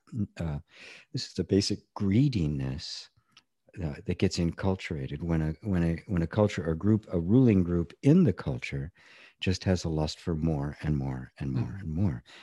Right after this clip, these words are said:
Speaker 1: That's what empires forever have been, going all the way back to the, uh, E-, Egyptians. Empires build,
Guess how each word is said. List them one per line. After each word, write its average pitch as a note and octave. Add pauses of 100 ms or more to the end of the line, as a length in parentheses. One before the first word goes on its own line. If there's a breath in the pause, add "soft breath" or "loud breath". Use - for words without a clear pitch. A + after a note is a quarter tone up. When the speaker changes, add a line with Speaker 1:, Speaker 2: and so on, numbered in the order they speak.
(220 loud breath)
Speaker 1:
That's -
what -
empires F#2+
forever E2
have D2+
been, B1
going D2+
all D#2+
the D2
way C#2+
back D2 (560 loud breath)
to E2
the, C#2+ (800)
uh, C3+ (120)
E-, G#2
Egyptians. E2+
Empires F#2+
build, E2+